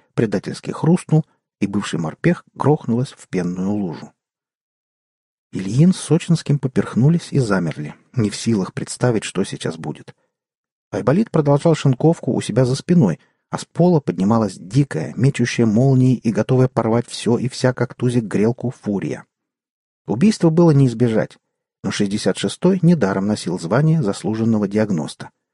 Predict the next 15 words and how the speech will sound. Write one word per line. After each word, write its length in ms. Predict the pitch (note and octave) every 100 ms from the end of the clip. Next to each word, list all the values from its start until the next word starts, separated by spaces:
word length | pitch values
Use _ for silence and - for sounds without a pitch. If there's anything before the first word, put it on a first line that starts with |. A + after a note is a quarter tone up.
| _ _ _ _ _ -
Мгновенный 640 | F#2+ A#2 D#3+ G3 F#3+ E3
электронный 640 | - C#3 - C#3+ D3+ C#3
взгляд 420 | A#2 G#2 B2+ A#2
на 120 | F#2+ G#2+
сетчатку 560 | B2+ - B2 - F3
скошенных 500 | - - - E3+ F3
от 160 | - A#2+
ярости 320 | G2 F#2 -
глаз, 320 | B2+ F3+ - _ _ -
и 40 | D#3
доктор 380 | G3+ - F#3 C3
знал 240 | A#2 A2
о 40 |
противнике 560 | - - F3+ F#3+ F#3 -
всё. 360 | - - D3